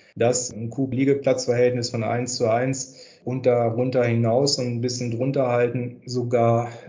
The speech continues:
äh, leistungsfördernd ist. Man muss nicht jede Kuh, äh, mitnehmen und sollte dann auch klar und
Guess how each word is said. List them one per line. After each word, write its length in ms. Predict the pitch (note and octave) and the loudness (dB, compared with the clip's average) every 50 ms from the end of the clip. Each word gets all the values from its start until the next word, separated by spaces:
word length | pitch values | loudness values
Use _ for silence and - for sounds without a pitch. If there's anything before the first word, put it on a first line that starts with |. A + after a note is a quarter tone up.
| - - | -10 -6
äh, 380 | A2+ A2+ A2+ A2+ A2 - - - A#2 | -4 -2 -2 -2 -2 -4 -6 -6 -2
leistungsfördernd 1700 | A2 A2+ A#2+ C3 B2+ - - B2+ A#2+ A#2 A2+ - - - - _ _ _ - - - C3 C3 C#3 D3 C#3+ C#3 C3 B2 A2+ A2 G#2 - - - | 0 2 2 2 0 -2 -4 -4 -4 -2 -4 -4 -8 -10 -14 _ _ _ -16 -2 2 4 4 6 4 4 2 0 0 -2 -4 -6 -8 -12 -8
ist. 400 | G#2 G#2+ G2+ - - - - - | -6 -4 -4 -2 -4 -4 -6 -6
Man 160 | G#2 A2 A#2 | -6 -4 -2
muss 360 | A#2+ C3 D#3 F3 E3 - - | 0 2 2 2 0 0 -4
nicht 280 | C3 B2 C3+ B2+ A#2 - | -4 -2 -2 -4 -4 -4
jede 400 | A#2+ A#2+ B2+ B2+ A#2+ A#2+ A2+ A#2 | -4 -2 -2 0 0 0 -2 -2
Kuh, 460 | - - - B2+ B2 B2 B2+ B2+ - - _ _ _ _ _ _ | -4 -6 -6 -4 -4 -4 -4 -6 -10 -16 _ _ _ _ _ _
äh, 220 | - A2+ A2+ A2+ A#2 | -2 0 0 2 2
mitnehmen 760 | A#2 A#2 B2 B2 - B2+ C3 B2 B2+ B2+ B2+ B2+ C3 B2+ B2+ | 2 0 0 0 -2 -6 -6 -4 -2 -2 -2 -2 -4 -4 -4
und 200 | A#2+ A#2+ A#2+ A2+ | -4 -4 -4 -2
sollte 400 | A2+ A#2+ A#2+ B2 C3 B2 C3+ B2 | 0 4 4 4 4 4 0 0
dann 180 | B2+ A#2+ B2 A#2 | 0 -2 -2 -2
auch 320 | G#2+ A2+ A#2 A#2 - - | -2 -4 -4 -4 -6 -12
klar 460 | - - A#2+ A#2 A#2+ A#2+ B2 C3 B2 | -10 -4 0 0 2 2 2 0 0
und 260 | A#2 A#2 A2+ A2+ A#2 | -2 -2 -2 -2 -4